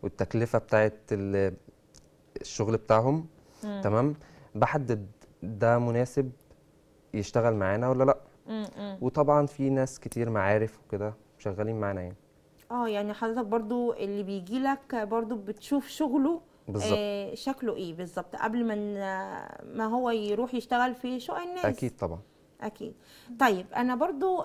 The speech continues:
Speaker 2: آه، عايزة أعرف منك برضو يا باشمهندسة، من أكتر التصميمات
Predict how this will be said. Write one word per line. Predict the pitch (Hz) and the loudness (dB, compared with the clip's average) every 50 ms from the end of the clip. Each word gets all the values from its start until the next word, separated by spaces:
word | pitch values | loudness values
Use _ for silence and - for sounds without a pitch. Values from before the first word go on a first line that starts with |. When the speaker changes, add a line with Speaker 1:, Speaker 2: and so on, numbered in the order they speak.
| - - | -4 -2
Speaker 2:
آه، | 233 226 226 226 220 226 220 220 220 220 220 | -2 0 0 0 0 0 -2 -2 -2 -4 -4
عايزة | - - 240 277 294 254 277 | -2 0 0 0 2 0 0
أعرف | - - 262 254 240 - 247 | 0 0 -2 -4 -4 -4 -2
منك | 247 247 240 196 | 0 0 0 0
برضو | 196 226 226 214 | -2 -2 -2 -2
يا | 226 | -2
باشمهندسة، | 196 202 - - 196 190 180 180 175 175 - - 156 - - - - _ _ - - | -4 -4 -8 -8 -10 -10 -10 -10 -12 -14 -14 -14 -18 -18 -18 -20 -20 _ _ -8 -4
من | 262 254 240 | -4 -4 -2
أكتر | - - - - 392 294 | -4 -6 -4 -2 -2 -2
التصميمات | 277 - - 226 220 - 240 240 240 233 233 240 269 302 311 | -2 -2 -4 -6 -4 -2 -2 0 0 2 2 2 0 0 -2